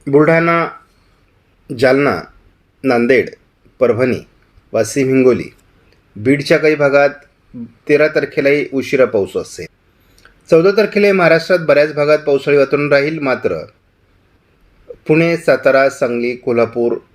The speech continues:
आणि सोलापूरच्या काही भागात, बीडच्या काही भागात, अहिल्याबाई नगरच्या काही भागात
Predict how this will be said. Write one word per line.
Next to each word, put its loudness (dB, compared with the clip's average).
आणि -4
सोलापूरच्या 0
काही 0
भागात, 2
बीडच्या -4
काही 0
भागात, 0
अहिल्याबाई 2
नगरच्या 0
काही -4
भागात -4